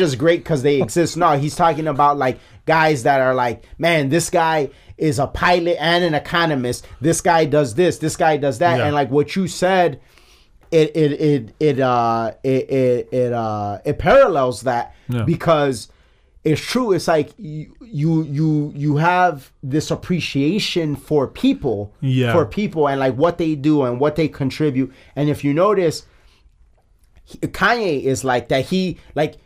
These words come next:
Speaker 1: you see, like, he kinda lights up when he talks about Steve Jobs. Like, it's like,
Speaker 2: Yeah.
Speaker 1: even though I wasn't his friend, but, like, the things that he's contributed, like, uh, this is a guy that really, uh, resonates with, like, the things that people produce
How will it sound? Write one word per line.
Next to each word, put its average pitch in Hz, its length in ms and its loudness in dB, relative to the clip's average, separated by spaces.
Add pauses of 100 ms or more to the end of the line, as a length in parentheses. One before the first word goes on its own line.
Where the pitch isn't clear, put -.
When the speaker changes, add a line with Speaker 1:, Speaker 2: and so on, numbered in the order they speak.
(120)
Speaker 1:
you 165 140 -2
see, 220 260 -2
like, 175 260 0
he 156 220 -6
kinda 196 320 -2
lights 170 340 0
up 185 140 0
when 170 120 -2
he 143 100 -2
talks 170 340 -2
about 147 240 0
Steve 156 340 -6
Jobs. 113 540 -2
Like, 135 300 -2
it's 151 180 -4
like, 151 140 2
Speaker 2:
Yeah. 156 240 6
Speaker 1:
even 208 120 2
though 214 60 6
I 202 100 6
wasn't 185 320 0
his 143 140 -2
friend, 214 380 2 (260)
but, 156 300 0 (160)
like, 170 240 0
the 160 80 -2
things 185 360 -2
that 147 160 0
he's 170 240 -8
contributed, 139 920 -2
like, 139 200 -2 (720)
uh, 143 220 2
this 165 240 0
is 165 100 -8
a 165 80 0
guy 170 220 2
that 139 260 0
really, 165 640 -2 (500)
uh, 151 320 0
resonates 147 760 -2
with, 135 340 -2
like, 127 240 -4
the 135 120 -2
things 156 440 -2
that 123 160 -2
people - 340 -4
produce 139 640 -4